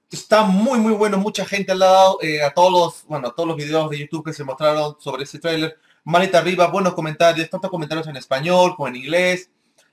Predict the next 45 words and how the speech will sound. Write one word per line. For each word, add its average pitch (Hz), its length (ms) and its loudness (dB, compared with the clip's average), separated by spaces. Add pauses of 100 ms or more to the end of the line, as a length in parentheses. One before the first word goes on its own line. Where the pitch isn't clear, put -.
en 143 140 -8
portugués. 139 460 -4
Prácticamente 185 720 -2
he 175 100 -6
visto 202 320 -4
muchísimos 190 520 -4
comentarios 180 380 -4
y - 20 -12
la 156 100 -6
verdad 143 300 0
parece 175 300 -2
que 190 60 -14
este 185 120 -10
juego 180 280 -4
promete. 175 500 -6 (1120)
Y 151 400 -4
vamos 226 260 -2
a 233 60 0
ver 226 80 -4
cómo 233 140 -2
va, 214 120 4
¿no? 208 80 -2
Ahora 208 220 4
la 214 80 0
gran 202 140 -2
pregunta 208 360 -4
es, 220 60 -2
este, 165 580 -4
¿cuándo 233 240 0
saldría, 208 440 2
no? 180 140 -6
¿Cuándo 226 200 -4
saldría 233 320 -4
el 185 40 -2
juego? 143 260 -6
Todavía 151 260 -4
no 214 80 -4
se 226 60 -4
sabe 214 280 0
nada, 185 340 0
está 165 220 -2
muy 214 140 -4
bueno, 202 280 -2
así 160 220 -12
que 175 460 -4